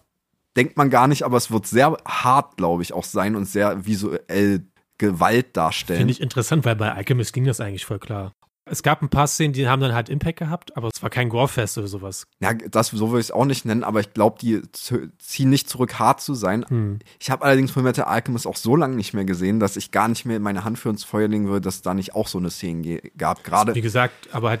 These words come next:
Speaker 2: ich glaub nicht so.
Speaker 1: Ich dachte mit Scar vielleicht, wenn er irgendwen zerlegt hat oder so.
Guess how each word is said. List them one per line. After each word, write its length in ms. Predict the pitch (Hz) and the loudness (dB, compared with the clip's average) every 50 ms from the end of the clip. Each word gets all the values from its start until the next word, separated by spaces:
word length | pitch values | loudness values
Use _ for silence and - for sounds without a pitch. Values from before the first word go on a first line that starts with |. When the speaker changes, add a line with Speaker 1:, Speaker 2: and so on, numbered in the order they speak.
| - - | -6 -10
Speaker 2:
ich 240 | - 151 - - - | -12 -12 -12 -10 -8
glaub 240 | - 117 117 - - | -6 -6 -6 -4 -4
nicht 220 | 123 123 - - | -4 -6 -6 -8
so. 220 | - 120 113 113 110 | -8 -6 -4 -2 -2
Speaker 1:
Ich 100 | 107 110 | 0 2
dachte 300 | 113 117 - - - 123 | 2 2 2 4 4 4
mit 180 | 117 104 - | 4 4 2
Scar 400 | - - - - 101 98 113 135 | 0 -4 0 4 6 6 6 6
vielleicht, 540 | 139 - - 117 90 85 87 92 - - - | 4 4 2 2 4 4 4 4 2 -2 -6
wenn 80 | 95 98 | -6 -6
er 80 | 90 | -6
irgendwen 320 | 87 98 101 92 110 98 95 | -4 -6 -6 -6 -8 -8 -8
zerlegt 480 | - - 92 92 92 95 95 - - | -8 -8 -6 -4 -4 -4 -4 -6 -6
hat 160 | 104 95 - 85 | -8 -6 -6 -6
oder 180 | 87 101 101 | -4 -4 -4
so. 160 | 92 95 - | -4 -6 -10